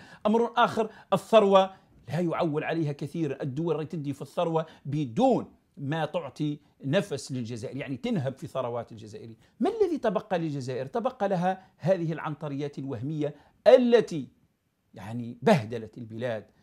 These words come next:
في المجتمع الدولي. باختصار شديد أن الأمين العام للأمم المتحدة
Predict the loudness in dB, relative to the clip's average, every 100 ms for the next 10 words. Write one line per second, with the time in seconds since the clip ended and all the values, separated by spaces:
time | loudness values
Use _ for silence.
0 | _ _ -8 -6 -8 -10 -10 -12 -14 -16
1 | _ -8 -8 -10 -16 _ _ _ _ _
2 | _ _ -6 -6 -8 -4 -2 -2 -4 -6
3 | -6 -6 -6 -4 -6 -8 -6 -4 -4 -6
4 | -6 -6 -8 -10 -10 -8 -8 -10 -12 -10
5 | -10 -10 -8 -8